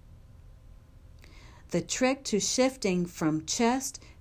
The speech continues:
to abdominal breathing is to make one or two full exhalations that push out the air from the bottom of your lungs. This will create a vacuum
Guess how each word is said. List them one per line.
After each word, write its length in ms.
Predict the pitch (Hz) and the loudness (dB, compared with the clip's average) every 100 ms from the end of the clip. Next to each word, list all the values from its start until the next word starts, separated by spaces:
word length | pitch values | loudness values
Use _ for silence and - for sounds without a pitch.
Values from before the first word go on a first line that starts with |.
| - | -8
to 180 | - 190 | 2 2
abdominal 760 | 165 180 175 175 226 262 247 240 | 2 0 0 4 4 4 4 2
breathing 680 | 196 185 175 160 160 170 - - - - | 2 2 2 2 0 0 -4 -16 -12 -2
is 220 | 180 - | 0 0
to 180 | - 208 | 2 4
make 440 | 196 180 156 156 - - | 4 4 0 -2 -12 -8
one 680 | 160 170 196 226 240 262 254 | -2 2 4 4 4 2 2
or 260 | 190 165 | 2 2
two 500 | 170 - 262 202 156 - - - | -2 -2 4 4 2 -6 -16 -20
full 640 | - - 240 240 262 262 254 | -20 2 6 8 6 2 0
exhalations 1200 | 233 233 - 247 233 220 185 160 - 147 147 - - - - - | -2 -2 -2 2 4 4 2 -2 -2 -2 -4 -6 -14 -20 -20 -4
that 240 | 160 139 | -2 -2
push 360 | - 226 233 - - | 2 4 4 2 0
out 280 | 196 190 190 | 2 2 0
the 200 | 170 - | -4 0
air 420 | 202 208 220 240 | 4 6 4 0
from 320 | 247 - 175 160 | -4 -2 0 0
the 120 | 151 | -4
bottom 680 | 151 160 175 202 220 226 220 - | -2 0 2 4 2 0 -2 -2
of 180 | 196 190 | 0 2
your 220 | 190 185 | 2 2
lungs. 680 | 175 156 135 135 - - - - - - - - - - - - - - - - | 2 0 -2 -6 -10 -16 -18 -20 -20 -20 -20 -20 -20 -20 -20 -20 -20 -20 -16 2
This 260 | 202 254 | 4 4
will 140 | 262 220 | 4 4
create 420 | 220 220 190 180 | 4 4 4 2
a 140 | 175 160 | -2 -4
vacuum 880 | 160 196 220 220 165 147 139 139 | 0 0 0 -2 -2 0 0 -4